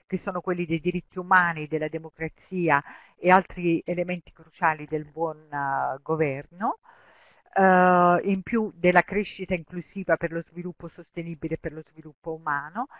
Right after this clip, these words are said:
e anche altri settori che sono considerati significativi per la coerenza delle politiche, eh, per lo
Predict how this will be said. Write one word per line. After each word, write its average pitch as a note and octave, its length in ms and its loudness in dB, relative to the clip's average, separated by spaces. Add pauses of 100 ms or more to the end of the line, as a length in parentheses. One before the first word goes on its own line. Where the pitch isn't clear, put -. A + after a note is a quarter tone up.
(160)
e - 120 0
anche B3+ 300 4
altri G#3+ 360 4
settori F3+ 440 -6
che G#3 180 -8
sono F#3+ 180 -12
considerati F3+ 880 -2
significativi G#3 800 -8
per E3 100 -8
la E3+ 120 -4
coerenza E3 540 -4
delle D#3+ 220 -6
politiche, D#3 720 -8
eh, D3+ 260 -10
per D#3 200 -8
lo D3 100 -16